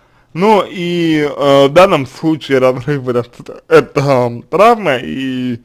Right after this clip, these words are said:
естественно, вам нужна психологическая поддержка, поэтому я полагаю, что, а, правильно будет, если вы,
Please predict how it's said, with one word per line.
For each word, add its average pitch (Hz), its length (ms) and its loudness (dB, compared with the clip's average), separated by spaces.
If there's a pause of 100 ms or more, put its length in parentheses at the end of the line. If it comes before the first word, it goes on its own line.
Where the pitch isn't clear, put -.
(280)
естественно, 131 560 -4
вам 143 200 -2
нужна 131 260 -6
психологическая 123 720 -6
поддержка, 165 580 -6
поэтому 123 440 -4
я 120 160 -2
полагаю, 120 520 -4
что, 117 460 -8 (420)
а, 104 600 -6 (440)
правильно 151 460 0
будет, 127 380 -8
если 123 320 -8
вы, 123 400 -6